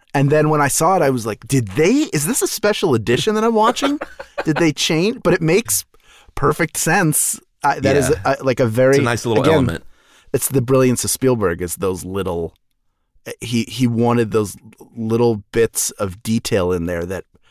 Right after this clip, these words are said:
Speaker 1: that
Speaker 2: Totally.
Speaker 1: even though that plane didn't exist, it makes sense that they would have, that
Speaker 2: Yeah.
Speaker 1: the group of, of Nazis going after the Ark of the Covenant would have all experimental stuff.
Speaker 2: Yeah, very, very cool.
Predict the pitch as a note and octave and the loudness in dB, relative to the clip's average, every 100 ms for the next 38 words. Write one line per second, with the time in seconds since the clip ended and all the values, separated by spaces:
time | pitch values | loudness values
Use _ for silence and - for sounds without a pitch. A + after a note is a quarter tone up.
0 | - A2+ G2+ C#3 C#3 C3 B2+ B2+ - C3 | -4 -2 2 2 2 2 2 0 -4 -2
1 | B2+ A#2+ A2+ A#2 A#2+ G2 F#2 A#2 F3+ - | 0 0 -2 -2 -4 -4 -2 -2 -2 -10
2 | - _ _ - C#3 C3 C3 C3 - C#3+ | -20 _ _ 0 0 2 0 0 0 0
3 | C#3+ - A2 B2 A2 G#2 A2 A#2 G#2+ G2+ | 0 -2 -2 -2 -2 -2 0 2 0 -4
4 | - _ _ C3+ C3 G#2+ C3+ D3 D#3 C3 | -16 _ _ -2 0 2 2 2 2 0
5 | A#2 - B2+ A2+ G#2+ B2 B2+ B2 G2+ A#2+ | -2 -4 0 0 0 0 0 -2 -2 0
6 | A2+ G2+ G#2 - A2 G#2 G2 G2 F#2 A2 | 0 0 -2 -2 -2 0 0 0 0 -2
7 | G2+ F#2 E2 - - G#2+ A2 A2 - G#2 | -2 -4 -6 -12 -4 -2 0 -2 0 0
8 | F#2+ G2 - - F#2+ F2 E2 - C#2+ - | 0 -4 -6 -2 -2 -2 -6 -8 -12 -10
9 | - - - _ _ G2+ F#2+ D#2+ D2+ _ | -12 -14 -20 _ _ -4 -2 -2 -8 _
10 | - A2 G#2 G2 F#2 F2 E2+ F2+ E2 D2+ | -4 0 0 0 -2 -4 -4 -2 -2 -6